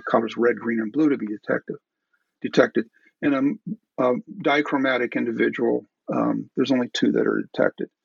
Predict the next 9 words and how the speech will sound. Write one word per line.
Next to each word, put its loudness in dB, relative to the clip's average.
Now, 0
in -4
some 2
cases 0
in -2
humans, 0
there'll 6
be 4
four, 0